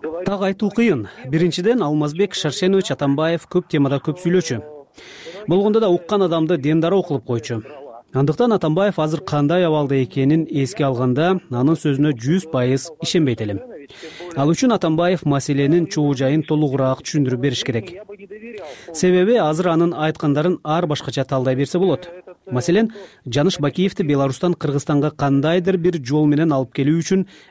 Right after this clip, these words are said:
Speaker 2: бейформал же кадыр барктуу чечен өкүлдөрүнө үмүт артылган деп жоромолдосо болот.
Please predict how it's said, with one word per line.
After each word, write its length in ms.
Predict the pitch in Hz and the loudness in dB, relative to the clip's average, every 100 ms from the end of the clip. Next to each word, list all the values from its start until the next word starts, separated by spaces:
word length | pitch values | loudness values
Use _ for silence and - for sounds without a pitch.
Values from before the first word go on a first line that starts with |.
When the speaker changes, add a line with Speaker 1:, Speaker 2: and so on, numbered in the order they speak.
| 131 | -4
Speaker 2:
бейформал 720 | 160 202 175 147 135 165 196 | 0 0 0 0 2 2 0
же 180 | 135 170 | 0 -2
кадыр 400 | - 147 143 196 | -2 -4 0 0
барктуу 680 | 170 139 127 - 175 175 160 - | 0 -2 -4 -2 2 2 2 -4
чечен 400 | - 139 196 202 | -4 -2 0 0
өкүлдөрүнө 480 | 175 165 151 156 156 - | 0 0 0 0 0 -2
үмүт 240 | 170 160 160 | 0 0 0
артылган 480 | 147 175 165 170 | -2 0 2 2
деп 240 | 135 135 - - - | 0 -2 -6 -20 -20
жоромолдосо 680 | - 135 180 190 127 107 - | -6 0 2 2 0 -4 -6
болот. 320 | 113 110 - | -6 -6 -8